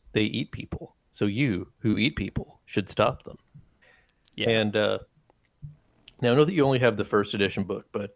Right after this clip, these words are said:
Speaker 1: uh, I did go ahead and
Speaker 2: Mm-hmm.
Speaker 1: peek forward into the third edition of the book. And, uh, there is a new threat on the horizon by the time that rolled around. Um,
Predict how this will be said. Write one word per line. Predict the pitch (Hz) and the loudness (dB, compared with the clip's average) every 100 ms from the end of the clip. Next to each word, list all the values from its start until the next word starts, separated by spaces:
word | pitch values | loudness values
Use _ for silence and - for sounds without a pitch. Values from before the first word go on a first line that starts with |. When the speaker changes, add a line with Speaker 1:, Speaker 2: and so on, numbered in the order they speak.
| 104 | -4
Speaker 1:
uh, | 101 | -2
I | - 104 | 0 2
did | 127 135 | 4 2
go | 123 123 | 4 6
ahead | 120 | 6
and | 107 | 6
Speaker 2:
Mm-hmm. | 165 - _ | 2 -2 _
Speaker 1:
peek | - 120 90 | 0 0 -2
forward | - 117 107 104 98 | 0 4 6 6 4
into | 104 | 2
the | 98 92 | 0 -4
third | 87 - 123 | -2 2 4
edition | 120 92 - 117 | 4 0 -2 -6
of | 113 - | -8 -10
the | |
book. | - - - - - - - _ | -12 -12 -12 -16 -16 -20 -20 _
And, | 110 104 95 98 | 2 4 4 4
uh, | 95 | 4
there | 101 98 | 4 2
is | 139 151 120 | 4 4 2
a | 113 101 | 2 2
new | 101 113 117 107 101 92 - _ - - - | 4 2 2 2 0 -2 -12 _ -20 -20 -20
threat | - 117 117 - | -4 2 2 2
on | 120 | 2
the | 101 | 2
horizon | 95 98 95 101 98 95 | 0 2 2 2 0 -2
by | 92 | -2
the | 92 | -2
time | 92 98 92 | -2 -2 0
that | 95 98 | 2 2
rolled | 104 90 | 0 -2
around. | 92 92 90 90 - - - - - _ - | -2 -2 -2 -6 -10 -20 -20 -20 -20 _ 0
Um, | 101 95 98 95 | 2 2 0 -10